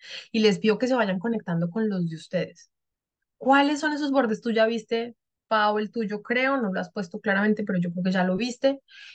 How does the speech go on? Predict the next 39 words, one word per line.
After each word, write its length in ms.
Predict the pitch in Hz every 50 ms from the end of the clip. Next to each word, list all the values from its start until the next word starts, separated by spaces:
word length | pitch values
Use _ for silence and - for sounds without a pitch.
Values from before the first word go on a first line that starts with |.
| - -
Y 80 | 247
ahí 160 | 226 220 220
van, 220 | 220 226 226 - 226
y 60 | 233
han, 180 | 226 214 294 - -
han, 180 | 226 226 214
han 140 | 214 226 233
ido 140 | 240 247 240
poniendo 280 | 254 262 240 208 202 196
algunos 580 | 208 214 208 240 233 226 226 233 233 226 -
como 220 | _ 226 220 220 202
lo 140 | 190 180
que 100 | 170 - 185
les 140 | 175 170 170
aparece. 440 | 170 - - - 180 175 170 - _ _ _ _ _ _ _ _ _ _ _ _ _ _ _ _ _ _ _ _ _ _ _ _ _ _ _ _ _ _ _ _ _
Em, 680 | - 220 220 214 208 208 202 202 196 190 190 185 180 165 _ _ _ _ _ _ _ _ _ _ _ _ _ _ _ _ _ _ _
y 180 | - 240 262 269
esto 420 | 262 262 262 - - 330 392 480 427
yo 140 | 254 202 214
lo 60 | 202
estoy 160 | 202 202 233
contando 320 | 220 233 226 220 226 208 202
muy 140 | 202 208 202
desde 200 | 240 254 311 311
lo 140 | 320 277
personal, 560 | 269 240 208 - 202 185 185 196 226 285 349 - _ _ - - _ _
pero 220 | 240 233 226 233
a 160 | 220 214 - _
cada 300 | - 277 277 285 302 320
ser 300 | 311 - - - 339 320
humano 400 | 320 311 302 311 311 302 302 302
en 80 | 302 302
las 180 | 311 285 285
organizaciones, 640 | 262 226 208 196 190 190 190 190 180 220 214 202 180
llámese 280 | 185 185 202 208 233 254
pareja, 400 | - 220 196 190 196 190 190 180
familia, 420 | - 175 170 180 202 208 196 180 170
empresa, 600 | 165 170 170 - 208 202 202 214 214 208 185 175
comunidad, 560 | - 185 180 180 180 175 170 165 170 196 -